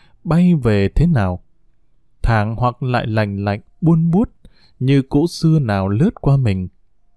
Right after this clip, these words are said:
Những cây nhang cháy hết cuộn thành vòng, đầy ắp bát hương to màu đồng và những bát hương nhỏ màu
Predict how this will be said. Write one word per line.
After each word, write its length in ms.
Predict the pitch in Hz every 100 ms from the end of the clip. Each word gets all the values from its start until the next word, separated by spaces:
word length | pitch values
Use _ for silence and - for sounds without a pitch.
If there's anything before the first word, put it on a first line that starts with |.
| _ _ _ _ _
Những 240 | 123 139 202
cây 160 | 143
nhang 200 | 127 120 120
cháy 240 | 120 123
hết 300 | 143 220 -
cuộn 200 | - 113 -
thành 240 | 113 104 98
vòng, 320 | 104 101 95 - _
đầy 200 | 123 117
ắp 260 | 117 220 -
bát 200 | 180 -
hương 300 | 127 160 160
to 320 | - 151 151
màu 240 | 139 104 98
đồng 300 | 101 101 95 - _ -
và 120 | - 123
những 180 | 180
bát 120 | 214 -
hương 300 | - 196 185
nhỏ 240 | 120 98 98
màu 240 | 101 104